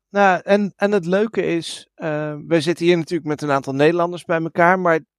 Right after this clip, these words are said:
dat dit ook heel erg sterk grensoverschrijdend werkt. Eh, we hadden het natuurlijk al even over WordCamp Europe, ehm, waar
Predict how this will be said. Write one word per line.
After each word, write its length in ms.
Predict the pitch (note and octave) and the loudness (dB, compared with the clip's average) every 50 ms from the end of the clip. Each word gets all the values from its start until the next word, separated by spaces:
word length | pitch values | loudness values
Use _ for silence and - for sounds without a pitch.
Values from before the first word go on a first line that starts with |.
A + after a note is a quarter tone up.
| _ | _
dat 260 | _ - E3+ E3 D3+ - | _ -2 -2 0 0 2
dit 220 | F3 F3+ F3+ - | 2 2 2 0
ook 180 | D#3+ F#3 C#3 - | -8 -8 -4 -2
heel 460 | B2+ A#2+ C3 D3+ F#3 G#3 G#3+ G3+ - | 0 2 4 4 4 2 2 -2 -2
erg 300 | E3 D#3+ D#3+ D#3+ D3+ - | -2 0 0 0 -2 -4
sterk 460 | - - F3 D#3 D3+ D3 C#3 _ _ _ | -6 -2 0 0 0 0 -2 _ _ _
grensoverschrijdend 1120 | - - - E3 E3+ F3 - - E3+ E3 D3 C3 C3+ - - D3+ D#3+ F3 F#3 E3 C#3 B2 - | -12 -4 0 0 0 0 0 -4 -2 -2 -2 -2 -4 -6 0 2 4 4 4 2 -2 -6 -4
werkt. 420 | A#2+ A#2+ A2 G#2+ A2 - - - _ _ _ _ _ _ _ _ _ _ _ - | -4 -4 -2 -4 -6 -10 -14 -20 _ _ _ _ _ _ _ _ _ _ _ -6
Eh, 120 | - D3+ | -4 -4
we 380 | D3+ - _ _ _ _ - C#3+ | -4 -4 _ _ _ _ 2 2
hadden 180 | D#3 E3 E3+ | 2 2 2
het 100 | D3 C3+ | -2 -4
natuurlijk 280 | E3+ E3 C#3+ - D#3+ D#3 | -6 -4 0 2 2 4
al 0 | |
even 320 | D#3 D#3+ D3 - D3+ C#3+ | 4 2 2 0 -2 -2
over 420 | D3+ D3+ D3 A#2+ D3 D3 C#3 C#3 C3 | 0 -2 -2 -2 -2 -2 -2 -2 -4
WordCamp 420 | B2+ D3+ D3 _ - C#3+ B2+ A2+ | -4 -6 -6 _ -8 -10 -10 -6
Europe, 400 | C3+ E3 E3 C#3 A#2 C3 _ _ _ _ _ _ _ _ _ _ _ _ _ _ _ _ _ _ _ _ _ _ _ | -6 -4 -4 -4 -4 -6 _ _ _ _ _ _ _ _ _ _ _ _ _ _ _ _ _ _ _ _ _ _ _
ehm, 420 | - C3+ C3 C3 C3 C3 B2+ B2+ B2 _ _ _ _ _ _ | -4 -2 0 0 0 0 -4 -8 -12 _ _ _ _ _ _
waar 460 | - C#3 D3+ D3+ D3+ D3 D3+ D#3 | -4 2 4 4 6 4 2 0